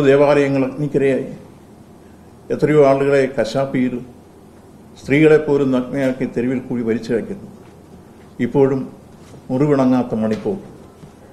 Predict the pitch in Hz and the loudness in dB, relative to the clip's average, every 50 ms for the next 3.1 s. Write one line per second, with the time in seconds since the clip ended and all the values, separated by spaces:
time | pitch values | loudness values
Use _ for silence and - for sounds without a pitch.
0 | - - - - - - - 120 135 143 151 156 156 156 160 156 151 151 147 139 | -20 -20 -20 -20 -6 -4 -2 0 2 2 2 2 2 2 2 2 2 0 0 0
1 | 135 135 139 131 147 147 143 147 143 139 131 - - 151 151 143 143 139 135 135 | 0 0 0 -2 -2 -2 -2 -4 -4 -6 -8 -8 -6 -6 -4 -2 -2 -2 -2 -2
2 | 135 131 127 135 127 123 127 120 117 120 113 107 107 - 107 101 95 90 90 87 | -4 -4 -2 -2 -2 -2 -2 -2 -2 -2 -4 -4 -6 -6 -8 -8 -8 -10 -14 -16
3 | 80 | -18